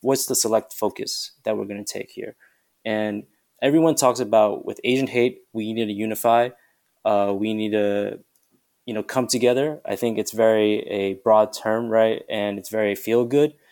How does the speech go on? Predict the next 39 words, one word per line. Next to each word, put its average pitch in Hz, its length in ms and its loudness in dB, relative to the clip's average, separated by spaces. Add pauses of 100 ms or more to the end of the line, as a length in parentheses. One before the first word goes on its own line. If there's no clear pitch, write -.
(320)
but 110 200 2
what 120 160 4
does 113 140 2
it 113 80 0
mean 110 240 0
to 113 100 -4
come 101 200 -6
together, - 400 -10
right? 107 260 -2 (420)
And 104 460 -2 (280)
I 117 40 -4
mean, 113 320 -4
one 147 140 4
example 131 500 2
is 110 120 -2
just, 127 180 -2
like, 127 260 2 (440)
last, 139 360 0
last 147 220 4
week 151 140 0
we 123 120 -2
had 135 140 0
a, 123 200 2
there 131 100 0
was 127 140 2
a 120 60 2
rally 123 440 2
for 117 260 -4
the 107 160 -4
Filipino 123 460 -4
community 104 420 -6
because 104 380 -6
of 104 80 -6
the 107 100 0
woman 107 300 -4
in 104 120 -6
Yonkers 110 500 -4
who 107 60 -8
was - 200 -8